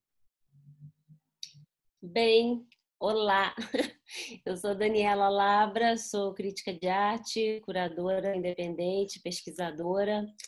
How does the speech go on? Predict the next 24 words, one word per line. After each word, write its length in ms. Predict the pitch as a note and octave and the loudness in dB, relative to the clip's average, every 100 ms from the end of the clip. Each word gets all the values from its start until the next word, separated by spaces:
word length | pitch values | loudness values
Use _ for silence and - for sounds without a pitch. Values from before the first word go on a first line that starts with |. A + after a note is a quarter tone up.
| - _ - | -20 _ -8
é, 360 | D#3+ D#3+ D#3+ D#3 | -2 0 -2 -4
doutora 760 | E3+ E3+ E3+ F3+ F#3 F3+ F3 | -6 -6 -2 2 4 2 2
em 380 | E3+ E3 E3 E3 | 0 0 0 0
História 340 | D#3+ - F3+ | -2 -2 -2
e 40 | F3 | -2
Crítica 340 | F3 F3 F3 | -4 -4 -4
da 100 | D#3+ | -2
Arte 380 | D#3 D#3 - - | -2 -2 -6 -6
pela 220 | E3 E3 | -2 -2
U 60 | E3+ | -2
F 180 | E3 E3 | -4 -6
R 160 | E3+ | -6
J, 680 | D#3+ E3 F3 G#3 G#3+ B3 C4 B3+ _ _ _ _ | -2 0 2 2 2 2 2 -2 _ _ _ _
Rio 240 | E3 E3+ | -6 -6
de 60 | D#3+ | -2
Janeiro. 720 | E3+ E3 F3 G3+ A#3+ D4 D#4+ - _ - - - - _ - | 0 2 2 2 2 0 0 -8 _ -20 -20 -20 -20 _ 0
Enfim, 400 | G3 G#3+ G#3+ F3 | 2 2 2 0
atualmente, 840 | F3 F#3+ F#3 F#3 F#3 F#3+ F3+ - | 2 2 4 6 6 4 2 -2
já 200 | E3 F3+ | 2 4
nos 160 | F3+ E3+ | 4 2
últimos 280 | E3+ F3 - | -2 -2 0
três 300 | G3 F#3+ E3 | 0 0 2
anos, 440 | F3 E3+ E3+ D3+ | 2 4 2 2
eu 380 | E3 D#3+ D#3+ | 2 4 2